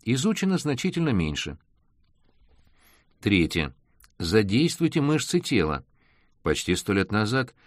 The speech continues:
мы все делали самостоятельно, а теперь у нас есть лифты, эскалаторы вместо лестниц. Каждая мышца организма должна работать,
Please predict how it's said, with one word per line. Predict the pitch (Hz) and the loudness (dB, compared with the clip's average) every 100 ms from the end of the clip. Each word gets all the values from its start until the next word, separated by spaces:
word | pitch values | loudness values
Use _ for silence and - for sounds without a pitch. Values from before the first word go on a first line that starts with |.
| - - | -20 -6
мы | 85 | -4
все | 78 120 | 0 0
делали | 90 95 82 80 | 2 2 2 0
самостоятельно, | 87 90 82 92 92 117 127 123 120 110 _ _ _ _ _ _ - | 0 0 0 0 2 2 0 -4 -4 -6 _ _ _ _ _ _ -2
а | 117 | -2
теперь | 185 190 196 | 0 0 2
у | |
нас | 107 87 - - | 2 0 -2 -4
есть | 95 87 - | 0 0 0
лифты, | 110 170 170 - 113 | 0 0 0 0 -2
эскалаторы | - 95 98 127 143 131 | 0 0 0 0 -2 -2
вместо | 135 123 - | -2 -4 -2
лестниц. | 135 131 120 123 120 - _ _ _ _ _ _ _ - | -2 -2 -2 -6 -8 -14 _ _ _ _ _ _ _ -8
Каждая | 92 101 113 104 107 | -2 0 -2 0 0
мышца | 104 101 101 - 98 | 2 2 0 -2 -2
организма | 90 95 98 123 117 120 | 0 0 0 0 0 0
должна | 104 104 117 120 | 0 0 0 0
работать, | 131 123 95 80 73 | 0 2 2 0 -6